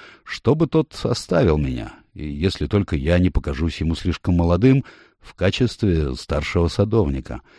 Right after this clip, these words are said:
Но для этого он должен увидеть, чему я научился под руководством мистера Стивенса». «А она, на ваш взгляд, вела себя как обычно?»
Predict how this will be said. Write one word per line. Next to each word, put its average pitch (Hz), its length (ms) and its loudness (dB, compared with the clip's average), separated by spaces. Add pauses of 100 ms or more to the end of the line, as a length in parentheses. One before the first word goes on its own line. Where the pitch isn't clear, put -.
(220)
Но 92 160 2
для 98 160 6
этого 165 360 6
он 156 140 6
должен 147 360 4
увидеть, 101 480 4
чему 95 480 4
я 90 140 6
научился 78 640 0
под 117 160 0
руководством 69 720 -2
мистера 87 580 0
Стивенса». 101 680 -4 (1300)
«А 107 200 4
она, 143 300 6
на 107 80 4
ваш 110 160 4
взгляд, 101 520 2
вела 95 300 4
себя 127 220 0
как - 220 -2
обычно?» 131 540 0